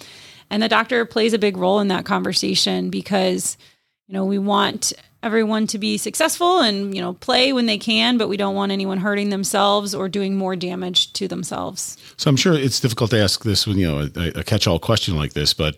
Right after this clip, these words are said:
Speaker 2: um, what level of function can patients expect after surgery?
Speaker 1: Sure. So, I mean, our, our goal is to restore them to a, a full level of function that allows them to get back to sports.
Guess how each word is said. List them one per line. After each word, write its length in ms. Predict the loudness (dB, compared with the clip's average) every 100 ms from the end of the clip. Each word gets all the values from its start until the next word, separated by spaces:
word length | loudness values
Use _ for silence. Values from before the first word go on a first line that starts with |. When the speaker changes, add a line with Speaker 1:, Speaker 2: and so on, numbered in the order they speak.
| -6
Speaker 2:
um, 560 | -4 -2 -2 -2 -2 0
what 200 | 0 2
level 280 | 2 2 -2
of 60 |
function 480 | -2 -2 -2 -2 -4
can 220 | -4 -4
patients 520 | 0 0 0 0 0
expect 520 | -2 -2 -2 -2 -4 -6
after 320 | -6 -4 -4
surgery? 520 | -2 -4 -6 -10 -12 -18 _ _
Speaker 1:
Sure. 320 | -4 -2 0
So, 220 | 0 0
I 40 | 2
mean, 180 | 2 4
our, 240 | 2 2
our 200 | 2 2
goal 520 | 2 4 6 6 4 2
is 220 | 0 0
to 120 | -2
restore 560 | -2 -2 -2 -2 0 0
them 240 | 0 -2
to 240 | -2 -2 -2
a, 160 | -2 -4 -8
a 100 | -10
full 420 | -10 -4 0 2 2
level 360 | 0 0 -2
of 140 | -4 -6
function 540 | -4 -2 0 2 2
that 120 | 2
allows 380 | 2 2 2 2
them 160 | -2 -4
to 100 | -4
get 240 | -4 -4
back 380 | 0 2 0 -4
to 440 | -4 -2 -2 -4 -6
sports. 640 | -6 0 0 0 -4 -6